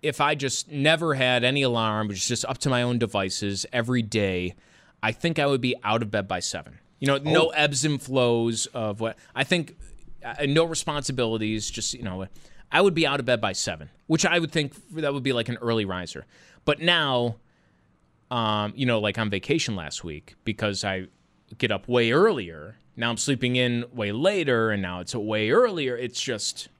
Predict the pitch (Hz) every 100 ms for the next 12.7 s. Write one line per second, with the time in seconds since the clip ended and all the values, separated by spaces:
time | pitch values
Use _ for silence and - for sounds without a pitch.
0 | _ _ _ - - - 254 240 165 170
1 | 143 151 120 - 156 - 90 92 78 -
2 | - _ _ _ _ _ _ _ - 156
3 | 151 151 170 - _ 226 120 175 196 -
4 | - 269 - _ _ - - 247 196 226
5 | 214 - 226 202 - 277 262 226 190 151
6 | - 165 - 156 165 170 151 117 113 -
7 | - _ _ _ 165 190 170 151 139 -
8 | _ _ _ _ _ _ 190 214 _ -
9 | - 175 185 170 131 98 - 123 120 107
10 | 95 110 95 98 95 101 107 107 101 98
11 | 92 - - 131 107 82 82 120 131 127
12 | 113 95 - 90 87 78 76